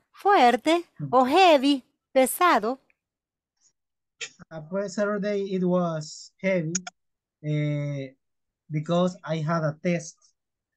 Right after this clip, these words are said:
Speaker 2: Eh,
Speaker 1: Wha-,
Speaker 2: and
Speaker 1: when, eh, when or where? At the university or where?
Speaker 2: Era de la universidad, pero fue online.
Speaker 1: Ah, and then it was online. Fue
Speaker 2: Mm.
Speaker 1: en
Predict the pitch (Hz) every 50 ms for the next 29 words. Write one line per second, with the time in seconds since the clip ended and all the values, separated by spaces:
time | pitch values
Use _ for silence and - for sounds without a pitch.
0 | _ _ _ - _ _ - - - - - - 143 139 139 139 135 131 131 127
1 | 127 - - _ _ 180 190 233 254 269 269 233 185 185 226 269 262 262 262 226
2 | 226 214 220 220 226 220 214 214 208 202 196 196 190 190 208 262 269 269 269 247
3 | 214 190 - - - 202 220 226 226 220 226 254 277 277 254 202 170 151 139 -
4 | _ _ _ _ _ _ - 208 208 208 190 214 220 220 220 208 190 175 165 190
5 | 226 262 285 - - 302 285 269 254 233 214 208 220 214 190 165 139 135 - _
6 | _ _ _ _ _ _ _ _ _ _ _ _ _ _ _ _ _ _ _ _
7 | _ _ _ _ 170 175 208 233 226 220 214 214 202 190 180 185 185 196 214 233
8 | - 208 190 175 170 - 190 190 185 185 175 180 160 170 175 180 185 185 170 147
9 | 131 127 120 _ _ _ _ _ _ _ _ _ _ _ - - 175 190 226 247
10 | 240 214 233 247 269 254 214 254 262 208 220 175 190 202 190 190 214 277 370 403
11 | - - - - - - - _ _ _ _ - 220 202 190 190 190 208 226 233
12 | 240 240 240 220 202 175 156 160 151 - - 202 220 240 294 392 440 - 175 -
13 | - 196 196 202